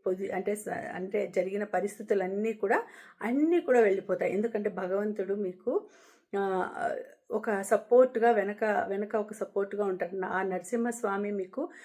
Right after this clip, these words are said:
మంచి సపోర్ట్నిచ్చి, మీ వెనకగా నిల్చుకొనేసి మీకు ధైర్యాన్ని ఇస్తారు. ఆ స్వామి మీకు ధైర్యాన్ని ఇచ్చి, మీకు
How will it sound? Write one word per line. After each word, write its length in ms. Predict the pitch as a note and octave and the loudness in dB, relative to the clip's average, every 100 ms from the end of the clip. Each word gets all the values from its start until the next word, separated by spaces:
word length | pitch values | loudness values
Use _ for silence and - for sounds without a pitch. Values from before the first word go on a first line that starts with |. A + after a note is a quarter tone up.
| - - | -16 -4
మంచి 460 | G#3+ B3 D4 C#4+ | 0 2 0 -2
సపోర్ట్నిచ్చి, 1200 | B3+ G3+ - A3 A3 G3+ F#3+ F#3 - G#3 G3+ - | 0 0 2 2 2 -2 -4 -4 -8 -6 -6 -6
మీ 260 | G3 G3 F#3+ | -4 -2 -2
వెనకగా 540 | F#3 F#3+ G#3 G3+ G#3 | -2 -2 -2 -2 -2
నిల్చుకొనేసి 680 | G3+ G3 G3 - F#3+ F#3 G3+ | -2 -4 -4 -4 -2 -2 -4
మీకు 180 | G#3 - | -6 -8
ధైర్యాన్ని 580 | F3 F#3 F#3+ G#3+ G#3 F#3+ | -2 0 2 2 2 -2
ఇస్తారు. 380 | F#3 F#3 F3 F3+ - - - - | -2 -2 -2 -4 -12 -20 -20 -6
ఆ 140 | F#3+ G3+ | -2 -2
స్వామి 440 | G3+ G3+ G3+ G#3+ | 0 2 2 0
మీకు 260 | A3+ F#3+ G3 | 0 -2 -4
ధైర్యాన్ని 640 | F#3 F#3+ F#3+ G#3 G#3 G3 | -4 -2 2 2 2 -2
ఇచ్చి, 240 | G3 - | -6 -4
మీకు 320 | A#3 G3 - | -2 -4 -2